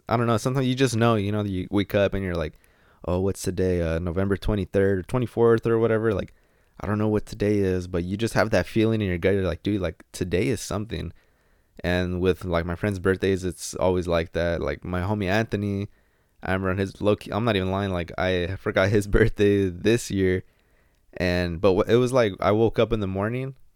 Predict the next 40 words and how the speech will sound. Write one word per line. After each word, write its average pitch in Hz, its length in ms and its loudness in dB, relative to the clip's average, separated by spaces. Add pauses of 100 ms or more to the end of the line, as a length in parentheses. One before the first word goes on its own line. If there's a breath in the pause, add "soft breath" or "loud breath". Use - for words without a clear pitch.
(120)
and 90 380 -4
then 90 220 -4
I 87 140 -4
was 87 120 -6
like, 85 220 -4
"Oh, 92 320 -4 (200)
it's - 180 -16
today." 101 440 -2
Like, 82 280 -6
I 90 60 0
just 90 180 -6
remembered, 98 360 -2
you 95 80 -2
know, 101 200 -6
but 101 120 0
it 95 120 0
kinda 95 200 -2
sucked - 360 -4
that 82 180 2
I 95 60 2
didn't 101 220 0
have 92 120 -2
anything 92 340 -8
planned 95 320 -2
for 101 100 -2
him 95 280 -2
or - 20 -2
anything 90 300 -4
like 82 220 -6
that, 98 300 2 (400 soft breath)
which 104 680 0 (120)
takes - 240 -2
me 101 120 -2
to - 140 -2
the 92 100 -2
next 110 360 -2
part 92 320 4
of 92 60 0
this 92 160 2
story. 90 640 0